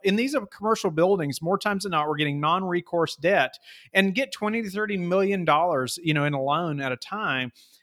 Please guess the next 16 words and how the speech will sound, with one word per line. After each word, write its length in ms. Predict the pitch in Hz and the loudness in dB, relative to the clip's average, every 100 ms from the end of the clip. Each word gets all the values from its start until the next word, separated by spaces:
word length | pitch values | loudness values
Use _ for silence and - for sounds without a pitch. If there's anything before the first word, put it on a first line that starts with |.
| - | -6
And 120 | 185 | 0
so 180 | 226 214 | 4 4
if, 140 | 196 208 | 4 0
uh, 120 | 190 190 - | -2 -2 -4
you 60 | 233 | -12
know, 260 | 214 185 175 | -8 -8 -6
worst 460 | 202 226 247 220 - | 0 6 6 4 2
case 220 | 190 - | 2 2
scenario, 320 | 170 165 165 | 4 6 8
this 160 | 185 - | 6 2
has 160 | 143 | 0
not 220 | 160 175 | 4 4
happened, 340 | 135 127 131 127 | 6 2 2 2
by 140 | 123 | 4
the 80 | 120 | 6
way, 160 | 123 | 4